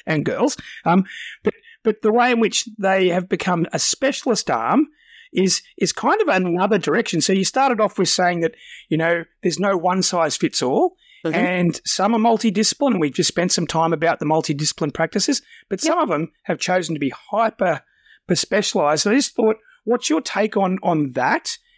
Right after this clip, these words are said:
Speaker 1: And what did you learn from, from Ben and Sian's, um, podcast?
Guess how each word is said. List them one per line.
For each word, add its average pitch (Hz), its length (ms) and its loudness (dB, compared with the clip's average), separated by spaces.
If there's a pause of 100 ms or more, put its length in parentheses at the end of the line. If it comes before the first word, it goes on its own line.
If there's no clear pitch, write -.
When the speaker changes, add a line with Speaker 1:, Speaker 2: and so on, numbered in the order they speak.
(120)
Speaker 1:
And 175 200 0
what 214 140 -2
did 190 160 -4
you 185 100 2
learn 170 260 2
from, 156 320 -2
from 147 200 -2
Ben 156 220 0
and 151 140 2
Sian's, 151 720 2
um, 143 480 -2
podcast? - 540 -4